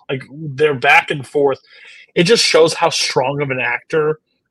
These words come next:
uh, Pacino really is. And I can't think of the actor right now that plays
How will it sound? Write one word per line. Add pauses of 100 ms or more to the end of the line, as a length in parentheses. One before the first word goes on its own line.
(300)
uh,
Pacino
really
is.
And
I
can't
think
of
the
actor
right
now
that
plays